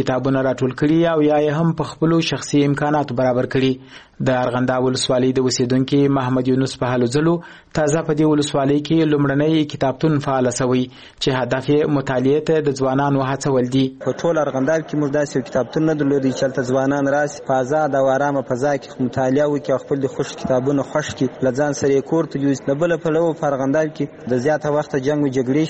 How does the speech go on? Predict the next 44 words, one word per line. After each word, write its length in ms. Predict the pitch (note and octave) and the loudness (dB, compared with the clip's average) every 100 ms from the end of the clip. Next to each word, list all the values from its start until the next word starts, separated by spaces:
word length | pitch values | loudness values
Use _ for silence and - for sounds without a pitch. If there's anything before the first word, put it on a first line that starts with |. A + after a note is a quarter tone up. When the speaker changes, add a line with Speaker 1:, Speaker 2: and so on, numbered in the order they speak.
| - | -2
Speaker 2:
شروع 200 | D3 C#3 | 0 0
دي، 140 | C3 A#2 C#3 | -2 -2 0
نو 100 | C#3+ C#3+ C#3+ C#3 | 2 4 2 2
په 40 | D3+ | 0
دې 140 | D3 D#3+ | -2 -2
خاطر 260 | D#3 D3 D#3+ | -2 -2 0
مو 100 | D#3+ | 0
هم 80 | D#3+ | 2
دا 140 | D#3+ | 0
و 80 | D3+ | 0
چې 140 | C#3+ D3 C#3 C3 | -2 0 0 0
خو 320 | - C3+ C3+ C3 | -2 0 2 2
د 20 | C3+ | 2
دې 120 | D3+ D3+ | 2 2
لارې، 220 | D3+ C#3+ | 0 -2
اه، 580 | - - - - C#3+ C3+ C#3 | -6 -12 -10 -2 2 4 4
یو 80 | C#3 | 2
اندازه 300 | C3+ C3+ C#3 | 2 0 0
تشدد 480 | D3+ D3 D3 C3+ C#3 | -2 -2 -2 -2 -2
کم 200 | - E3 | -2 -4
کړو، 200 | D#3 D3 C3 | -2 -2 0
ځوانان 320 | C#3 C#3+ C#3+ | 0 0 0
راسي 300 | D3+ D3 C#3+ | 0 0 -2
مطالعه 520 | C3+ C3 C3+ C3+ D#3 | -2 0 0 2 2
وکړي، 300 | D3+ C#3+ C3+ - - - C3+ | 0 -2 -6 -10 -16 -10 -8
د 40 | - | -2
خپل 200 | D#3 C#3 | 0 2
هیواد 380 | C#3 D3 C#3+ | 2 2 2
او 80 | C#3 | 0
د 100 | B2+ B2 | 0 0
ځان 160 | D3 | 0
د 120 | C3+ C3 | 2 0
راتلونکي 380 | B2+ D3 C#3 - | 0 -2 -2 -2
په 60 | D3 | -2
اړه 120 | C#3 C3+ C#3 A#2+ - | 0 0 0 0 -2
فکر 260 | F3 E3+ D3 C#3 D#3+ D#3 | -4 -2 -4 -6 -8 -2
پیدا 260 | D3 C#3 D3 C#3 | 0 2 0 0
کړي. 120 | C3 B2+ - - - - | -4 -6 -12 -18 -10 -2
او، 80 | C3+ C3 B2+ | 2 2 2
اه، 640 | B2+ C3 B2+ B2 B2 C3 C3 | 2 4 2 0 -2 0 2
یو 240 | D3 D3+ | 2 0
کتاب 400 | D3 - E3+ D#3+ | -2 -2 0 0
دی 80 | D3+ | -4
چې 160 | - | -2